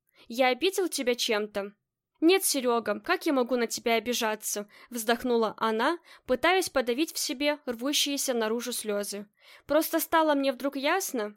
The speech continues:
что пора передать тебе контроль над бригадой, а самой удалиться в тень». «Спятила, да, Коваль? Таблеток перекушала?» рявкнул Розан так, что Марина вздрогнула. «Думать забудь, пацанам всё равно,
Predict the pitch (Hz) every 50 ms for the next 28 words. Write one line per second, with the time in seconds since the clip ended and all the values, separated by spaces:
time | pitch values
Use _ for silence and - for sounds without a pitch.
0 | _ - - - - 269 - 277 311 381 403 403 359 294 294 - 294 285 285 -
1 | - 254 226 247 240 - 240 240 233 - 294 349 381 359 - - 269 294 277 277
2 | 285 320 - - 226 220 226 208 220 214 220 220 - - - - - 226 - -
3 | 240 226 240 277 339 349 - - 247 202 226 226 254 285 - - - 277 - -
4 | - - 214 202 202 208 190 _ _ _ _ _ _ _ _ _ _ _ _ _
5 | _ _ - - - - 359 392 392 - - 302 262 247 240 226 262 285 359 359
6 | - _ - 269 269 240 240 220 214 214 208 _ _ _ _ _ - 311 277 320
7 | 359 392 - - - - 277 247 254 240 - 247 247 226 - - 226 214 202 202
8 | 202 208 - _ _ - - - - 247 269 269 269 269 - - 262 247 247 254
9 | 254 247 233 240 220 233 - 262 311 359 370 - - - - - - 247 233 226
10 | 226 254 311 311 302 269 240 - 254 226 214 214 208 208 208 202 202 208 202 208
11 | _ _ _ _ _ _ - 254 240 359 349 311 285 262 226 - 240 220 208 226
12 | 220 220 - - - _ - - - - 262 262 - 277 285 339 370 339 - -
13 | - 269 254 240 233 226 233 226 220 220